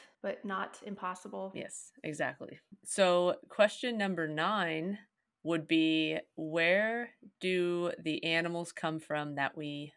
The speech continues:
Speaker 2: mount?
Speaker 1: Well, uh, you know, <laughs> I get this
Speaker 2: <laughs>
Speaker 1: question a lot too. Where does this animal come from? Like, and the majority of the animals that I work on were hunted animals.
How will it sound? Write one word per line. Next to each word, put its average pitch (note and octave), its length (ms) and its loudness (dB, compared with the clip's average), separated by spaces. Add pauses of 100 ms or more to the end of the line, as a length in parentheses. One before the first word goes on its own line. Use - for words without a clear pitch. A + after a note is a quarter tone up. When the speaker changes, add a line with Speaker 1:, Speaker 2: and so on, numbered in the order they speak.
Speaker 2:
mount? E3 320 0 (220)
Speaker 1:
Well, A3 380 -6 (240)
uh, G3 120 0
you A3+ 100 0
know, G#3 240 4 (100)
<laughs> - 380 -2
I C#4 80 4
get A3 160 0
this A#3+ 120 8
Speaker 2:
<laughs> - 0 -
Speaker 1:
question A3 380 -2
a A3 60 0
lot G#3 200 4
too. A#3+ 240 2
Where G3 220 2
does A3 140 2
this G#3+ 140 0
animal G#3 360 2
come A#3 240 -2
from? F#3 260 -2
Like, F#3+ 240 -4 (220)
and F#3+ 420 -4 (320)
the G#3+ 60 -2
majority A#3 380 2
of B3 60 0
the A#3 80 4
animals A#3 400 -2
that - 180 -6
I A#3 580 2
work B3 240 -4
on C#4+ 320 -2
were G3 220 -2
hunted G#3+ 380 -4
animals. A3+ 420 -4